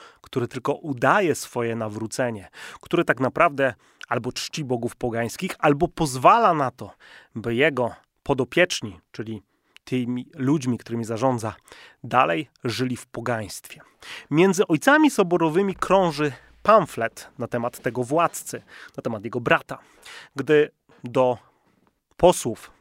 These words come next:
tego króla dochodzą takie informacje, jeden z wysłanników króla staje naprzeciwko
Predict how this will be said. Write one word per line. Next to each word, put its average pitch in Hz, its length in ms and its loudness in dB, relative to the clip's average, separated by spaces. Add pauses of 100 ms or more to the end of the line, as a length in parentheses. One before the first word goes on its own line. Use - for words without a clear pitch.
(340)
tego 135 200 4
króla 135 320 0 (140)
dochodzą 135 680 2
takie 110 240 -8
informacje, 120 680 -8 (500)
jeden 226 340 8
z 160 400 4 (260)
wysłanników 139 760 0
króla 160 400 4 (320)
staje 156 360 4
naprzeciwko 120 680 -4